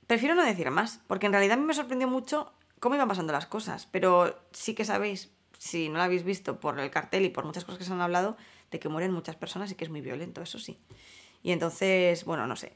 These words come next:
A mí me gustó un montón y estoy deseando la segunda temporada, porque co-, los coreanos siempre me sorprenden con las tramas, o sea, me dan una, mm, ida de olla con las cosas que ocurren, y tal cual acaba esta serie, no está terminada. O sea, en plan, sí que acaba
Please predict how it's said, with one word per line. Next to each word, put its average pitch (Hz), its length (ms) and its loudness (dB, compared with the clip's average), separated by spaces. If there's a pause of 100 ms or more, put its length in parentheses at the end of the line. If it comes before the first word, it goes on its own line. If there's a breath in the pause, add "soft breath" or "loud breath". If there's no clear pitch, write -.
(140)
A 190 100 8
mí 247 140 6
me 339 60 4
gustó 175 240 0
un 160 40 0
montón 160 280 0
y 247 40 -4
estoy 180 160 -6
deseando 175 580 -2
la 170 100 -2
segunda 165 220 -4
temporada, 107 380 -4
porque - 180 -10
co-, 170 120 0
los 139 160 2
coreanos 202 340 4
siempre 196 180 -2
me 170 60 -4
sorprenden 165 360 -2
con 151 120 -2
las 147 160 -2
tramas, 196 460 -2
o 175 40 -12
sea, 156 200 2
me 151 160 -4
dan 156 140 2
una, 170 420 0
mm, 160 400 -6
ida 165 220 0
de 160 120 0
olla 165 260 0
con 147 100 -4
las 147 100 -6
cosas 165 180 -10
que 165 80 -8
ocurren, 214 400 -4 (440 loud breath)
y 190 640 2
tal 175 180 10
cual 180 160 8
acaba 185 440 8
esta 175 220 0
serie, 202 340 2
no 190 280 4
está 196 180 0
terminada. 160 480 4
O - 20 6
sea, 185 100 2
en 180 40 -2
plan, 165 240 6 (480 loud breath)
sí 302 280 2
que 302 100 6
acaba 285 720 6